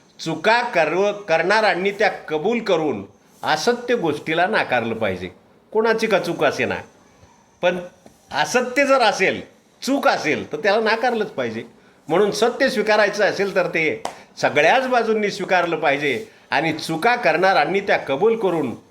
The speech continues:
असत्य गोष्टीला नाकारलं पाहिजे. सगळ्यांच्या म्हणण्यानुसार एकदा बॅलेट पेपरवर निवडणुका घेऊन बघा. माझी विनंती आहे एकदा आयोगाला की सगळ्यांच्या म्हणण्यानुसार एकदा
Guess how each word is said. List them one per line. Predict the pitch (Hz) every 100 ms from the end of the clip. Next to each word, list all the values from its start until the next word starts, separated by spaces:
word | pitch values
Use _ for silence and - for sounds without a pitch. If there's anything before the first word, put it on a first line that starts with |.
| _ -
असत्य | 127 233 226 196
गोष्टीला | 139 123 127 185 185
नाकारलं | 110 113 - 151 117 104
पाहिजे. | 101 87 85 - - _ _ _ _ _ _ _ _ _ _ _ _ -
सगळ्यांच्या | - 180 185 233 233 226 285
म्हणण्यानुसार | 254 160 175 233 220 190 220 208
एकदा | 156 156 208 139 120 - _ _
बॅलेट | 110 101 143 165 202 226 220
पेपरवर | 208 196 220 214 226 220
निवडणुका | 180 175 202 202 208 202 214 107 107
घेऊन | 180 196 135
बघा. | 101 82 82 _ _ _ _ - _ _ _ _ _ _ _ _ _ _ _ _ _ -
माझी | 123 127 135
विनंती | 120 170 214 165 202
आहे | 151
एकदा | 120 110 117
आयोगाला | 113 120 110 90 76 - _ _ - - _ -
की | 147
सगळ्यांच्या | - 156 156 175 202 202 190 247 247
म्हणण्यानुसार | 185 139 160 196 202 175 202 180
एकदा | 156 160 - 131 113